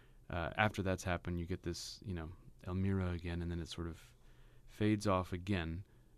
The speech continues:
uh, to, again, a very quiet place. There are a lot of quiet endings, um, and at the end of the third movement, the tension sort of,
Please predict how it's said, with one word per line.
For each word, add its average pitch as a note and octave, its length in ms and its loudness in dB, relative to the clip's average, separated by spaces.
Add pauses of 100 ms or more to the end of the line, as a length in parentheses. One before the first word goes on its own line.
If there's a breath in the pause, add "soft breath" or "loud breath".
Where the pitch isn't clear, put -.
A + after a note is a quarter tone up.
(100)
uh, E2 200 -2 (120)
to, F2+ 400 0 (560)
again, F#2 240 -2
a F2 40 0
very F2 240 -2
quiet G2+ 380 0
place. F2+ 180 -2
There F#2 120 -2
are F2+ 40 0
a - 20 -2
lot A2 120 0
of A#2+ 80 -4
quiet G#2+ 420 0
endings, F2 560 -2 (560 soft breath)
um, D#2+ 360 -2 (200)
and F2+ 280 0
at G2+ 120 -4
the F#2 120 0
end G#2+ 140 4
of G#2 80 -2
the F#2+ 80 -4
third G#2 340 0
movement, E2+ 400 0 (440 soft breath)
the F#2+ 80 -2
tension G2+ 420 0
sort F2+ 240 -2
of, E2+ 140 -2